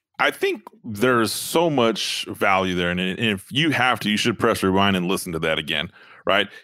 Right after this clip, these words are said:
If you're a ten ninety-nine and you're above that hundred grand mark, there is so much value in benefiting. And one of the things that you,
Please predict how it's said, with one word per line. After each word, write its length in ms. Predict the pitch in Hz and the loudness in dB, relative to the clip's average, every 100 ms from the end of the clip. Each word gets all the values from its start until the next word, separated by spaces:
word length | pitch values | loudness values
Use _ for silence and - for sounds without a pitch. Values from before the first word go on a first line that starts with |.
| _ 190 | _ -4
If 200 | 202 - | -4 0
you're 200 | 190 180 | 0 0
a 40 | |
ten 280 | - 151 127 | 0 0 2
ninety-nine 560 | 120 110 104 101 101 | 2 2 2 2 2
and 100 | 101 | 2
you're 160 | 104 101 | 2 2
above 240 | 98 117 120 | 2 0 2
that 180 | 110 | -2
hundred 280 | 92 104 101 | 0 0 0
grand 280 | 92 95 92 | 0 0 0
mark, 420 | 87 85 85 - - - | 0 0 -2 -6 -20 -6
there 220 | 98 107 | 0 2
is 180 | 110 104 | 2 0
so 300 | - - 139 | -4 0 2
much 180 | 131 98 | 2 0
value 380 | 90 98 101 98 | 0 2 2 0
in 140 | 92 | -2
benefiting. 420 | 90 92 87 85 | -2 -2 -4 -6
And 100 | 90 | -2
one 120 | 113 190 | 0 0
of 40 | |
the 80 | 180 | 0
things 220 | 147 127 | -2 -2
that 120 | 110 | -2
you, 280 | 95 107 | -2 -4